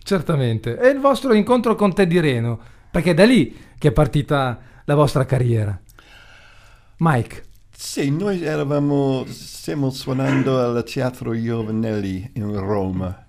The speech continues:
Speaker 2: e per un giorno Teddy Reno si è venuto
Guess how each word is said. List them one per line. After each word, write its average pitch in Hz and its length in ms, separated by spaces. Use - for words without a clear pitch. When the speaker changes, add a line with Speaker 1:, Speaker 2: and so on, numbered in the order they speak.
Speaker 2:
e 107 80
per 117 120
un 120 180
giorno 110 640
Teddy 107 380
Reno 101 480
si - 260
è 98 100
venuto 95 680